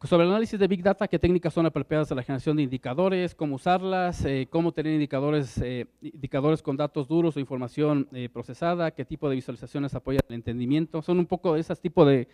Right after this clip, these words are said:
preguntas que nos hacíamos con, con este proyecto. Bien, para el desarrollo de la plataforma, que es la parte como más de implementación, eh, necesitamos probar, necesitábamos probar que el marco metodológico funcione. Eh,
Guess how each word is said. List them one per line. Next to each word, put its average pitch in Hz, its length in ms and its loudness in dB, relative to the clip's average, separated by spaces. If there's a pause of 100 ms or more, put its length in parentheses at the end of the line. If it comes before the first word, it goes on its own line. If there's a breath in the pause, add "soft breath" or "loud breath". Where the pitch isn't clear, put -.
(380 soft breath)
preguntas 160 480 6
que 143 100 -2
nos 131 100 -4
hacíamos 147 460 0
con, 120 360 -2
con 120 140 -4
este 131 160 -4
proyecto. 117 420 -8 (1120 soft breath)
Bien, 202 160 6
para 202 140 6
el 180 60 6
desarrollo 214 400 6
de 220 100 6
la 165 320 2
plataforma, 165 540 -2
que 170 100 -2
es 170 60 -2
la 170 120 0
parte 170 300 -2
como 143 220 0
más 175 280 0
de 202 60 -2
implementación, 160 720 0 (560 soft breath)
eh, 131 280 0
necesitamos 196 460 2
probar, 156 300 4
necesitábamos 180 440 2
probar 175 260 4
que - 80 -2
el 156 100 8
marco 180 300 6
metodológico 175 960 0
funcione. 160 580 0 (160)
Eh, 120 540 -10